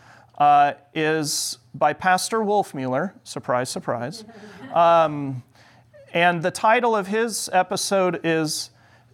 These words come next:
There's a Reason Every Hit Worship Song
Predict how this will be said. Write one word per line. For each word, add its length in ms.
There's 360
a 100
Reason 880
Every 440
Hit 380
Worship 480
Song 460